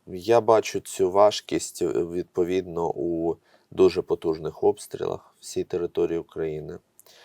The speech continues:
Е, я бачу цю важкість, е, у, е, просуванні на лінії фронту росіян і, відповідно, також у важких боях на передовій. А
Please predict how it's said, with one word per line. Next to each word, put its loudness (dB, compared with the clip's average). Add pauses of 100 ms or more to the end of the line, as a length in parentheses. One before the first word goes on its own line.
(360)
Е, 4
я 4
бачу 2
цю -6
важкість, 0 (140)
е, -6 (380)
у, -4 (400)
е, 2
просуванні 0
на -6
лінії -8
фронту -4
росіян -4 (800)
і, -2
відповідно, -4
також 2
у -4
важких -2
боях -2
на -8
передовій. -6 (1000)
А 4